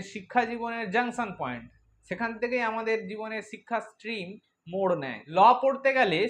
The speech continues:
সর্বপ্রথম যে গ্রহটির প্রয়োজন সেটি হচ্ছে বৃহস্পতি, কারণ বৃহস্পতি হচ্ছে আমাদের আইনের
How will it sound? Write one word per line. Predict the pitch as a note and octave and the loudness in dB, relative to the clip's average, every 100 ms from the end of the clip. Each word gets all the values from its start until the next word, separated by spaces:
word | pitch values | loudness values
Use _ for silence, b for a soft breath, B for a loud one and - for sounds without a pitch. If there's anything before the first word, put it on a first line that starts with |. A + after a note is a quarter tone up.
| - | 2
সর্বপ্রথম | F#3+ G3 A3+ B3 B3 G#3 | 2 2 -6 -4 -4 -4
যে | G3+ A3 | -8 -6
গ্রহটির | G#3+ A3+ A3+ A#3+ - | -4 -4 -4 -8 -8
প্রয়োজন | F#3+ F#3+ D#3+ G#3+ A3 | -6 -4 -4 -6 -8
সেটি | D#3+ F3 | -12 -12
হচ্ছে | E3+ A3 F#3 | -12 -12 -6
বৃহস্পতি, | F3 - C#3 C3 B2+ E3 | -6 -6 -12 -14 -2 0
কারণ | G#3 A#3 F3+ | 0 -2 -2
বৃহস্পতি | G3 G#3 A3 A3 A3+ | -2 -2 -6 -6 -6
হচ্ছে | G#3+ - A#3+ F#3 | -8 -4 -2 -2
আমাদের | G3 A3 C4 - _ _ - D#3 | -2 0 0 -2 _ _ -4 -2
আইনের | F#3 B3 | 0 0